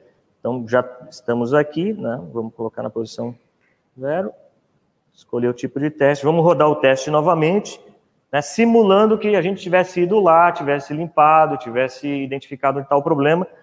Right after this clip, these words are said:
né? A ideia é que esse equipamento identifique rapidamente os problemas do last mile da rede, né? Essa, essa agilidade é que é bacana,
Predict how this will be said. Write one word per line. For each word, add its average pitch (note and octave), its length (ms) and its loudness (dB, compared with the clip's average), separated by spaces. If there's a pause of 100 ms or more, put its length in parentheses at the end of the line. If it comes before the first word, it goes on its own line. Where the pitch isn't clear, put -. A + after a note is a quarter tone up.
(280)
né? C3+ 160 -4 (200)
A C#3+ 120 2
ideia F3 320 4
é F3 40 2
que - 120 -4
esse D#3 160 -6
equipamento E3 520 -4
identifique D3+ 520 -8
rapidamente E3 640 -2
os D#3+ 100 -16
problemas A#2 480 -4
do A#2 100 -16
last B2 240 -6
mile A#2+ 220 -4
da B2+ 100 -4
rede, G#2 360 -8 (560)
né? A2+ 200 -2
Essa, F3 400 2
essa E3+ 260 0
agilidade D#3+ 600 2
é - 20 -6
que F#3 100 -4
é F3+ 40 2
bacana, F3+ 580 0